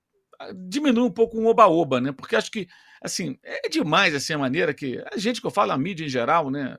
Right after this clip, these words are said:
salvo exceções, é, como se trata esse tipo de coisa. Flamengo venceu ontem, ah, maravilhoso, agora não é maravilhoso ainda, tem que vencer mais jogos, tem que ter mais regularidade,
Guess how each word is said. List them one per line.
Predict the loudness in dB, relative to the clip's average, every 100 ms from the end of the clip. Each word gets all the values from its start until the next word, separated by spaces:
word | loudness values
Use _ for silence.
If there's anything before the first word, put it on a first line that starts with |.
| -18
salvo | -10 -8 -8
exceções, | -10 -12 -8 -8 -10 _ -20 _ _ _ _
é, | -10 -10 -8
como | -2 -2
se | -2
trata | 0 4 4 4 0
esse | 0 -4 -8
tipo | -14 -14
de |
coisa. | -14 -12 -4
Flamengo | 0 2 2 0
venceu | -2 0 0
ontem, | -2 -2 -4
ah, | -2
maravilhoso, | 0 0 0 2 4 6 6 6 2
agora | 4 4 4 _ -10
não | -4
é | 0
maravilhoso | 0 0 -2 -6 -4
ainda, | -4 -4
tem | -6
que | -6
vencer | -4 -2 0
mais | 0 0
jogos, | -2 -2
tem | -6 -10
que |
ter | -6
mais | -4 -4
regularidade, | -4 -2 -2 0 2 2 0